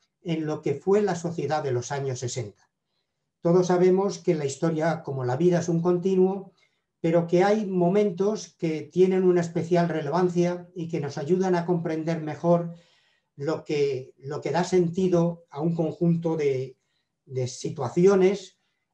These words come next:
incluso nos permite una comprensión más profunda. Eh, es evidente que los años sesenta, primero, hay una generación nueva.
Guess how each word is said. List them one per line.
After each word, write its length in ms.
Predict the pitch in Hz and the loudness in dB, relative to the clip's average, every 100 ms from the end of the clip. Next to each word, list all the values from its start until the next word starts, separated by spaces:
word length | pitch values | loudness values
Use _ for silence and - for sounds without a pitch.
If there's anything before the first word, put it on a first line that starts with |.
| _ | _
incluso 640 | 175 170 180 196 - 202 | -2 0 0 -2 -2 0
nos 180 | 175 160 | 0 -2
permite 760 | - 131 165 202 185 190 190 - | -8 -6 -4 -2 0 0 -2 -6
una 340 | 170 170 156 | -2 -2 -2
comprensión 720 | 170 147 143 135 - 175 175 | -8 -6 -6 -6 0 0 2
más 180 | 143 139 | -2 -8
profunda. 680 | - 127 123 120 110 - _ _ _ _ _ _ _ _ _ _ _ | -8 -10 -8 -10 -12 -16 _ _ _ _ _ _ _ _ _ _ _
Eh, 680 | 180 170 170 165 165 170 - | 0 0 2 -2 -4 -8 -6
es 160 | 180 175 | -2 0
evidente 640 | 165 180 214 180 214 214 | 2 2 0 0 0 2
que 440 | 175 156 147 147 143 | 0 0 -4 -12 -10
los 200 | 139 165 | -6 -2
años 280 | 170 151 | 0 0
sesenta, 640 | 160 - 196 185 202 208 - | -4 -4 -4 -2 -4 -4 -6
primero, 640 | 160 165 180 180 185 185 | -6 2 2 4 0 -4
hay 240 | - 180 180 | -4 -4 -2
una 480 | 196 196 165 165 - | -4 -2 -2 -4 -14
generación 760 | - 170 160 139 127 165 156 143 | -8 -4 -4 -4 -2 -2 -2 -4
nueva. 360 | 147 127 - | -4 -6 -8